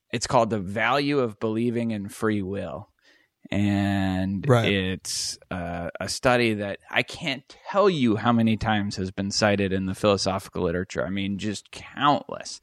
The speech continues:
Speaker 1: people
Speaker 2: Right.
Speaker 1: who, who, who are convinced that there's no free will. And of course, the way they even get in, determine whether or not you believe in free will is, is problematic. But set that aside, that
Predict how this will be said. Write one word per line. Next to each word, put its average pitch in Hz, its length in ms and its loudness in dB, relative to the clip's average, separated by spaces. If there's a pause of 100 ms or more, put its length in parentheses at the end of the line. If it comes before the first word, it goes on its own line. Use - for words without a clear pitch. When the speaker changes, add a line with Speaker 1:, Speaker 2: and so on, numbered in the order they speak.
(120)
Speaker 1:
people 131 380 6
Speaker 2:
Right. 113 80 6
Speaker 1:
who, 104 600 6 (360)
who, 110 220 -8
who 110 260 2
are 95 160 -2
convinced 131 600 0
that 110 160 0
there's 107 240 2
no 110 180 2
free 98 300 -4
will. 131 280 2
And 113 140 -2
of - 80 -8
course, 127 220 -2
the 113 160 0
way 160 260 6
they 117 160 4
even 107 460 4
get 104 320 2
in, 107 260 4 (680)
determine 117 600 2
whether 104 320 2
or 101 60 2
not 95 260 0
you 98 140 -2
believe 95 340 -2
in 95 120 -6
free 87 240 -2
will 110 280 6
is, 90 380 -4 (600)
is 95 220 -6
problematic. 120 720 2
But 95 140 -8
set 135 200 2
that 107 160 -2
aside, 123 540 0 (340)
that 117 220 2